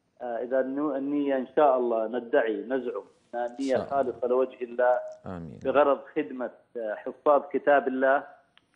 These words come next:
Speaker 1: خصوصا في هذه الفترة اللي توقفت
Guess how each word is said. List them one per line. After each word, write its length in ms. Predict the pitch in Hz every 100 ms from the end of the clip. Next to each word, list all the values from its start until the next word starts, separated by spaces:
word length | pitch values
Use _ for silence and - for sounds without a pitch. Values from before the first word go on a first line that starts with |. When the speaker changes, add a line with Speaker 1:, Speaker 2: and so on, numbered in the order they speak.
| -
Speaker 1:
خصوصا 420 | 135 160 - 147
في 160 | 123 135
هذه 240 | 151 139
الفترة 460 | 127 - 147 139 131
اللي 400 | 120 120 117 117 _ _ _ _ _ -
توقفت 520 | 165 165 151 139